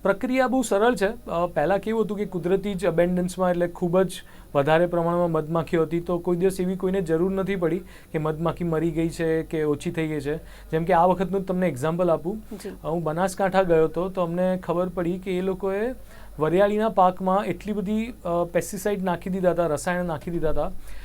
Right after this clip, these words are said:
Speaker 1: કે ત્યાંની કુદરતી જેટલી બી મધમાખી હતી, એમાંથી સિત્તેર ટકા મરી ગઈ કે ઓછી થઈ ગઈ, ભાગી ગઈ, જે બી એનું કારણ હશે. તો એમને કીધું કે અમે તમ-, તમે અમને મધમાખી મોકલો, કારણ કે નહીંતર અમારો પાક નિષ્ફળ થઈ જશે. એટલે આટલું બધું મહત્ત્વ મધમાખીનું છે.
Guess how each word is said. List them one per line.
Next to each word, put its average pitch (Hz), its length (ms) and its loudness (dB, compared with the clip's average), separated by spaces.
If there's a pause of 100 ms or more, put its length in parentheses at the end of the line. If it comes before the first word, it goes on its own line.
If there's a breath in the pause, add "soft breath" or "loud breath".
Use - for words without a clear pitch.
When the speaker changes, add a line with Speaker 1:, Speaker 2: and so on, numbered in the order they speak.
(120 loud breath)
Speaker 1:
કે 180 80 -2
ત્યાંની 175 340 0
કુદરતી 196 460 0
જેટલી 190 240 0
બી 214 120 0
મધમાખી 196 500 2
હતી, 202 160 -2
એમાંથી 196 460 0
સિત્તેર 202 360 0
ટકા 196 200 2
મરી 170 220 0
ગઈ 117 140 -6 (280)
કે 185 80 2
ઓછી 180 260 2
થઈ 185 140 2
ગઈ, 190 140 2
ભાગી 160 300 2
ગઈ, 180 160 0
જે 170 160 2
બી 180 120 2
એનું 180 180 0
કારણ 151 260 0
હશે. 147 180 -6 (520 loud breath)
તો 190 60 2
એમને 180 260 4
કીધું 196 240 -2
કે 202 100 4
અમે 175 200 4
તમ-, 180 260 0
તમે 175 340 0
અમને 185 360 0
મધમાખી 185 540 2
મોકલો, 185 360 0
કારણ 196 180 -2
કે 185 180 0
નહીંતર 170 260 -2
અમારો 185 280 2
પાક 185 420 -2
નિષ્ફળ 175 380 0
થઈ 151 160 -2
જશે. 120 240 -10 (760 loud breath)
એટલે 196 200 -4
આટલું - 400 -2
બધું 214 280 0
મહત્ત્વ 180 440 4
મધમાખીનું 170 640 0
છે. 139 260 -2